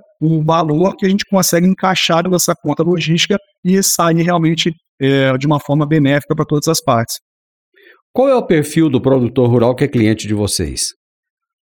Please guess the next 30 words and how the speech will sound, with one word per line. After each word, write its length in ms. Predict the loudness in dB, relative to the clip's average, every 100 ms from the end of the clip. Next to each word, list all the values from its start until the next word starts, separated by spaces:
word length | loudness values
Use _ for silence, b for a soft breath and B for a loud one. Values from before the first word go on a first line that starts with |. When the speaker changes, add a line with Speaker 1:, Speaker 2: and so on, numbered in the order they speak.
| _ _ _ _ _
Speaker 2:
Pequeno, 500 | -8 -2 0 2 2
médio, 460 | 2 2 2 0 0
grande? 640 | 2 2 2 2 0 -2 -4 _ _ -20 -20 _ _
Speaker 1:
A 80 | -2
gente 240 | -2 -4 -2
tem 160 | 0 0
de 100 | 0
todos 240 | 0 0
os 140 | -4 -4
portes, 380 | 0 0 0
Divino. 260 | -2 0 0
A 40 |
gente 160 | 0 -2
tem 160 | -2 0
desde 360 | 0 2 0
pequenas 500 | -4 -4 -2 0 0
fazendas 580 | 0 0 2 0 0 -2
que, 380 | 0 0 2 0 -2 -16 _ _
é, 120 | -2
passaram 520 | 0 -2 0 0 0
por 120 | -2 -4
pro-, 200 | -4 -8 -14 _
problema 360 | -2 0 0
de 80 | -2
dificuldade 640 | -6 -10 -4 0 0 0 0
aí 100 | 0
com 120 | -2
sinistralidade, 1000 | 0 0 0 -4 -2 0 2 2 0 -2
com 120 | -6 -4
risco 340 | 0 0 -2